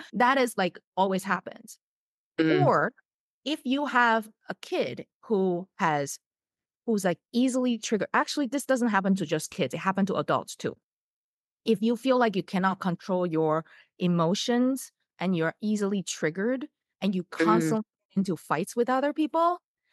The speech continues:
Speaker 1: that is also a sign of bad feng shui. And usually the easily triggered is a combination with hand and feet problems.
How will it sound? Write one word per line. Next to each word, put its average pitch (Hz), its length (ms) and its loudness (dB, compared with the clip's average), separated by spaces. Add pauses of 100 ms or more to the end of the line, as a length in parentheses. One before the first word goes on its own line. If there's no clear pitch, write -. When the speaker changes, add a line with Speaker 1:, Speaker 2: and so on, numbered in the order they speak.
(420)
Speaker 1:
that 214 400 0
is 202 220 0
also 180 500 0
a 170 60 -6
sign 147 440 -4 (100)
of 135 160 -8 (220)
bad 139 220 -2
feng 127 240 -8
shui. 117 320 -8
And 185 160 0
usually 302 520 2
the 202 160 -2
easily 240 400 0
triggered 240 640 -2 (560)
is 214 200 0
a 185 80 -4
combination 233 960 -2 (300)
with 208 340 0 (280)
hand 220 340 0
and 180 180 0
feet 180 260 -6
problems. - 580 -8